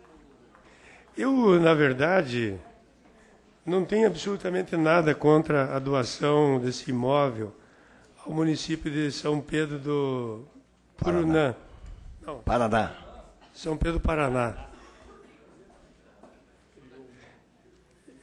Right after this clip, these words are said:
Speaker 1: Mais um município que devemos criar ali, São Luís do Purunã. Mas, enfim, o fato é que, é,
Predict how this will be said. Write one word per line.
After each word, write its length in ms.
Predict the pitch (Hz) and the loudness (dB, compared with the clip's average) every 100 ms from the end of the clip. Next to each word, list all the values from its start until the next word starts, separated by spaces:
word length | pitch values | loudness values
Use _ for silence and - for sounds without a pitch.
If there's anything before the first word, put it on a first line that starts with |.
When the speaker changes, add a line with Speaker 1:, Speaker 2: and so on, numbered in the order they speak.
| - - - 190 | -20 -20 -20 -8
Speaker 1:
Mais 320 | 165 175 180 | 0 2 2
um 60 | 190 | 2
município 480 | 180 165 127 175 - | 2 2 0 -4 -2
que 100 | 160 | -2
devemos 340 | 165 175 151 | 0 0 -2
criar 360 | 185 175 175 170 | 0 2 4 4
ali, 440 | 165 180 165 139 131 135 147 - _ - - - - | 2 0 0 0 -4 -8 -14 -20 _ -20 -20 -20 -10
São 220 | - 214 | 0 2
Luís 300 | 196 208 190 | 4 2 0
do 60 | 175 | 0
Purunã. 500 | 214 196 175 156 113 - - - - _ _ _ _ - - - - | 2 4 4 2 0 -10 -20 -20 -20 _ _ _ _ -20 -20 -14 -2
Mas, 180 | 185 208 | 2 2
enfim, 400 | 233 - 156 143 | 0 2 2 2
o 140 | 208 | 0
fato 300 | - 226 - | 2 2 2
é 40 | |
que, 120 | 262 240 | 0 2
é, 920 | 240 247 240 180 165 151 139 131 | 2 2 2 2 2 2 0 -2